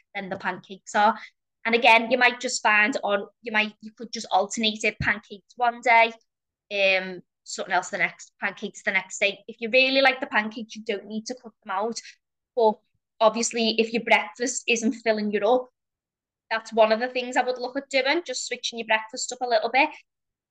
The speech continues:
Um, try and incorporate, like, a mid-morning snack. So if you're having your breakfast really, really early,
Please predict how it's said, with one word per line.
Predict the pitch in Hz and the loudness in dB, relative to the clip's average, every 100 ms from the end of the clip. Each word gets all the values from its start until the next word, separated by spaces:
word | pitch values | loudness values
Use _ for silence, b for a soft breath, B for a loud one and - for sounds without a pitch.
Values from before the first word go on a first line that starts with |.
| 247 | 0
Um, | 240 226 220 220 - _ _ _ _ _ _ _ _ _ _ _ | 4 6 4 2 -10 _ _ _ _ _ _ _ _ _ _ _
try | - 320 240 247 | -2 4 4 6
and | 254 254 240 - _ _ _ - | 4 4 -2 -12 _ _ _ -12
incorporate, | 254 - 285 226 220 277 262 254 | -12 -2 2 4 2 2 0 4
like, | 247 247 | 2 2
a | |
mid-morning | 233 226 220 - 233 233 226 233 | -2 2 0 0 -8 -6 -6 -4
snack. | - - 240 302 - | -6 -2 0 0 -4
So | - | -10
if | 254 254 | -10 -4
you're | 262 | 0
having | 262 254 247 | 2 0 -2
your | 240 | -4
breakfast | 220 220 240 254 - | -2 -2 -4 -14 -10
really, | 233 220 214 | -6 -6 -4
really | 214 196 202 208 226 | -4 -4 -4 -2 -2
early, | 226 208 | -4 -8